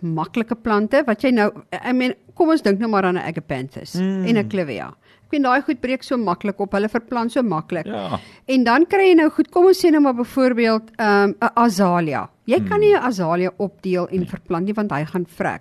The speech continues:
Speaker 2: Hy gaan doodgaan.
Speaker 1: So daar is, daar is plante wat jy dit nie meer kan doen nie, en dan is daar, dan is daar 'n groot groep plante met wie jy dit kan doen.
Speaker 2: Okay.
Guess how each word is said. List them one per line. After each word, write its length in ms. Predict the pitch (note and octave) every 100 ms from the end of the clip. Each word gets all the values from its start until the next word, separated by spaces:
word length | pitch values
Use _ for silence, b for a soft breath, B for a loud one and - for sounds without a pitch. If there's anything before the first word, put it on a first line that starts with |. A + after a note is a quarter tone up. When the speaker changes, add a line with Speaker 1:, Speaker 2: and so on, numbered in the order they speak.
| _
Speaker 2:
Hy 120 | A#2 A2+
gaan 140 | A2+
doodgaan. 260 | E2+ - -
Speaker 1:
So 100 | E4+
daar 260 | D4 D#4
is, 160 | F4+ -
daar 240 | B3 B3+
is 160 | D#4+ - _
plante 340 | E4+ E4 E4+ D4+
wat 180 | B3 A#3
jy 120 | C4
dit 160 | A#3 G#3
nie 120 | A#3+
meer 160 | D#4+ D#4
kan 240 | D#4+ C4+
doen 160 | G#3 A3
nie, 240 | A4 G4+ b b b
en 140 | C#4
dan 220 | G#3+ G#3
is 120 | E4+ -
daar, 440 | A#3+ A3+ A3+ A3 _
dan 220 | G#3+ G3 A#3
is 120 | C4
daar 200 | A#3 A#3
'n 60 |
groot 460 | A#3+ - F#4+ F#4+ F#4
groep 300 | - C4 -
plante 340 | A3 G3 G3
met 180 | G#3 G3
wie 120 | F#3+ F#3+
jy 60 |
dit 180 | F#3+ -
kan 320 | - G#3+ F3
doen. 320 | D3 G#2+ D#2 - _ -
Speaker 2:
Okay. 300 | G3+ G#3